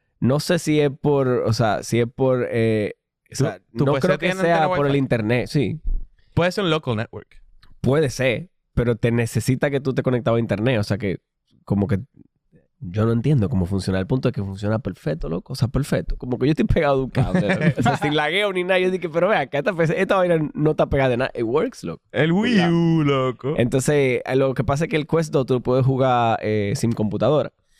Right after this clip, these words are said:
Speaker 1: pero obviamente está corriendo de el headset. Entonces, las gráficas no son tan bonitas, los juegos son más simples. Y me puse a comprar, loco, en, en, en Black Friday un par de juegos de V R ahí para jugar.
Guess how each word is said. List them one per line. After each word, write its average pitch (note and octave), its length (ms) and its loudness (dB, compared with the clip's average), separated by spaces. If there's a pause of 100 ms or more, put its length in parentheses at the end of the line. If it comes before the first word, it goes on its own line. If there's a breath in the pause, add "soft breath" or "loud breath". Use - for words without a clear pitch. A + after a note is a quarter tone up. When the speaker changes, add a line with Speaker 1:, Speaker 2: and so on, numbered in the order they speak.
(280 soft breath)
Speaker 1:
pero B2 180 2
obviamente B2+ 400 2
está A2 300 -2
corriendo A2+ 400 0
de A2+ 460 0 (440)
el G#2 160 0
headset. - 380 0 (120)
Entonces, G2+ 680 0
las G#2 120 2
gráficas G#2+ 340 0
no G2 60 -2
son G2 120 0
tan F2+ 140 -4
bonitas, C#3 380 2
los A2 100 2
juegos G#2+ 180 0
son A2+ 120 0
más G#2 140 0
simples. C#3 380 -2 (480 soft breath)
Y A#2+ 240 2
me A#2 160 2
puse C3+ 220 0
a E3 40 -2
comprar, D3 380 2
loco, C3 260 0
en, A#2 280 0
en, G#2 320 0
en G2+ 140 2
Black G#2+ 180 0
Friday G#2+ 280 2
un G2 60 -2
par G2+ 120 0
de G#2 100 2
juegos G#2 300 2
de G2 40 0
V G2+ 140 -2
R F#2 200 -2
ahí E2+ 380 -10 (220)
para - 120 -2
jugar. F#2+ 260 -6